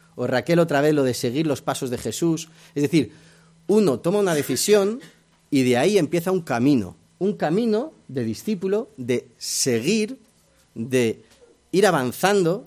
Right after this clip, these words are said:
en ese camino en el que se sigue y se imita y uno se va haciendo más parecido a Jesús. Hay un camino que tiene los pies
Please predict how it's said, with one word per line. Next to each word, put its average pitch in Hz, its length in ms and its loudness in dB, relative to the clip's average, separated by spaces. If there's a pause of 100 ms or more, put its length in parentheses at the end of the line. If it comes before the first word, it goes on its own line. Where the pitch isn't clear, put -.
en 123 140 -4
ese 165 220 -2
camino 185 480 0
en 131 100 -4
el 123 120 -4
que 123 120 -4
se 117 160 -6
sigue 208 540 -4
y 131 100 -4
se - 160 -6
imita 196 540 0 (300)
y 131 120 -2
uno 170 140 0
se 147 100 -4
va 147 100 0
haciendo 160 400 -2
más 139 280 -6
parecido 135 560 -8 (380)
a 120 100 -12
Jesús. 110 500 -14 (380)
Hay 160 200 -2
un 190 160 -2
camino 185 600 0 (300)
que 120 120 -6
tiene 156 220 0
los 123 240 -4
pies 202 540 0